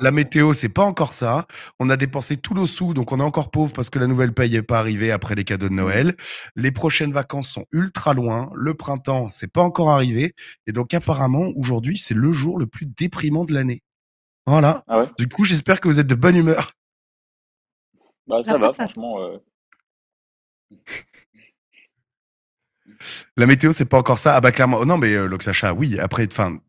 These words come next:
Speaker 2: Ouais.
Speaker 1: alors que je suis Marseillais, tu vois, et il fait moins huit. En revanche, euh, on
Speaker 3: Huit mille.
Speaker 1: parle de météo. Ouais, moins huit mille. Je tiens quand même à souligner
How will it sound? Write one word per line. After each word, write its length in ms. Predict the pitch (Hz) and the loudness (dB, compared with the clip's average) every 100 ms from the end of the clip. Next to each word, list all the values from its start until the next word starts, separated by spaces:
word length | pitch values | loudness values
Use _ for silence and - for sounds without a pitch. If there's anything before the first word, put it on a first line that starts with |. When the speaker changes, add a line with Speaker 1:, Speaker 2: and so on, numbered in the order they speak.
| _ _ | _ _
Speaker 2:
Ouais. 80 | - 107 | -18 -4
Speaker 1:
alors 240 | 110 135 | 0 0
que 100 | - | 0
je 80 | 123 | -2
suis 120 | - | 0
Marseillais, 440 | 113 110 127 123 113 | -2 -2 -4 -4 -6
tu 120 | 107 | -8
vois, 120 | 98 | -10
et 60 | 87 | -8
il 80 | 101 | -8
fait 140 | - | -6
moins 220 | 98 113 113 | -2 0 0
huit. 240 | 117 123 _ - - _ _ | -2 -8 _ -20 -20 _ _
En 100 | 127 | 0
revanche, 420 | 117 110 92 - - - | 2 -2 -2 -6 -8 -14
euh, 120 | 80 123 - | -10 -10 -6
on 20 | |
Speaker 3:
Huit 220 | 226 220 | -6 0
mille. 80 | 269 | 4
Speaker 1:
parle 160 | 117 113 | 4 6
de 100 | 101 | 4
météo. 420 | 95 - 90 101 156 _ _ _ _ - | 2 2 -2 -2 -8 _ _ _ _ -8
Ouais, 180 | - - | -8 -4
moins 220 | 104 110 | 2 6
huit 160 | 110 113 | 6 4
mille. 220 | 95 85 _ _ _ _ _ | 2 -2 _ _ _ _ _
Je 140 | - | -2
tiens 240 | 131 - 175 | 2 2 6
quand 140 | 170 | 8
même 160 | 180 180 | 8 6
à 60 | |
souligner 480 | 147 147 135 151 165 | 2 2 4 4 2